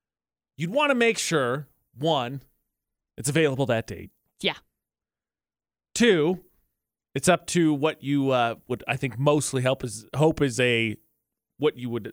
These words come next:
Speaker 1: visualize it as, if not passable.
Speaker 2: Mm-hmm.
Speaker 1: Somewhere in that realm.
Speaker 2: Mm-hmm.
Speaker 1: And three, you had permission to use it.
Speaker 2: Mostly that one.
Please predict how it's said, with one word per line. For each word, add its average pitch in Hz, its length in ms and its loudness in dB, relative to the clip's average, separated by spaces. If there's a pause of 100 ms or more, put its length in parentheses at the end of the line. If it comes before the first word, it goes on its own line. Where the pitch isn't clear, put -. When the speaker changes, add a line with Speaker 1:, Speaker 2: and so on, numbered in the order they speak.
Speaker 1:
visualize 214 560 2
it 190 80 2
as, 180 220 4
if 165 160 -2
not 160 240 0
passable. 120 560 -2 (300)
Speaker 2:
Mm-hmm. 233 100 -2
Speaker 1:
Somewhere 185 380 4
in 156 100 2
that 135 280 2
realm. 107 280 -6
Speaker 2:
Mm-hmm. - 1500 -6 (1000)
Speaker 1:
And 160 160 -4
three, 240 380 4
you 180 140 2
had 233 240 6
permission 190 380 2
to 156 60 4
use 147 300 2
it. 90 140 -18 (120)
Speaker 2:
Mostly 262 380 4
that 185 220 4
one. 147 240 -8